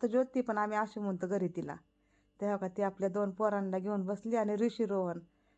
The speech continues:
म्हणजे हे तिघं, तिघं भाऊ, भाऊ, भाऊ आणि ब-, बहीण आहे बघा, तिघं भावंड बसल्यात हे बघा. तर मी असं उभा पण फोटो घेतला होता आणि मी व्हिडिओ शूट करायला लागलेली आहे बघा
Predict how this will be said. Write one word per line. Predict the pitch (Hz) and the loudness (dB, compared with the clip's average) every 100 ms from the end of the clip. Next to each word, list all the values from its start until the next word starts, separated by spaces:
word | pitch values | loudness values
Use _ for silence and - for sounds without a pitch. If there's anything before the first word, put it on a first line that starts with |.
| _ | _
म्हणजे | 208 196 | -4 0
हे | 220 | 0
तिघं, | 220 247 233 240 226 - | 2 2 4 2 2 0
तिघं | 254 254 285 294 - _ _ _ - | 2 4 2 -2 -10 _ _ _ -6
भाऊ, | 196 233 226 | 2 2 4
भाऊ, | 214 208 160 | 2 0 -2
भाऊ | 190 214 247 | -2 0 2
आणि | 233 196 | 0 -2
ब-, | 185 208 190 | -2 -2 -2
बहीण | 214 220 202 | -2 0 0
आहे | 170 | -2
बघा, | 165 160 165 - _ _ _ _ _ _ _ | -2 -4 -6 -14 _ _ _ _ _ _ _
तिघं | 233 208 196 | -4 -2 0
भावंड | 196 196 185 175 | 0 0 0 -2
बसल्यात | 170 185 175 156 | -2 -4 -4 -6
हे | 170 | -4
बघा. | 156 151 143 - _ _ _ _ _ | -6 -8 -12 -16 _ _ _ _ _
तर | 214 | -8
मी | 202 | -4
असं | 208 208 220 | -4 -4 -4
उभा | 220 214 | -2 -4
पण | 214 208 | -4 -6
फोटो | 208 214 196 | -6 -4 -4
घेतला | 202 196 190 | -4 -4 -4
होता | 185 | -4
आणि | 214 | -2
मी | 240 | 0
व्हिडिओ | 233 233 214 196 | 2 2 2 0
शूट | 214 202 | -4 -4
करायला | 190 180 165 | -2 0 0
लागलेली | 165 160 156 151 151 | -2 -4 -6 -6 -8
आहे | 143 | -8
बघा | 160 | -10